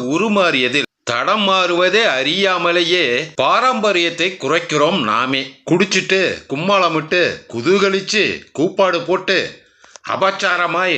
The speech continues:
அனாவசியங்களாய், இது மன விபச்சாரத்திற்கு ஒப்பானது. காரண காரியங்கள் கலாச்சார ஒன்றல்கள், பாரம்பரியம் காத்தல்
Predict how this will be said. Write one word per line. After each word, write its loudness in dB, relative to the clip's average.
அனாவசியங்களாய், 0
இது 0
மன -2
விபச்சாரத்திற்கு 0
ஒப்பானது. 0
காரண -2
காரியங்கள் 0
கலாச்சார 0
ஒன்றல்கள், -2
பாரம்பரியம் 0
காத்தல் -2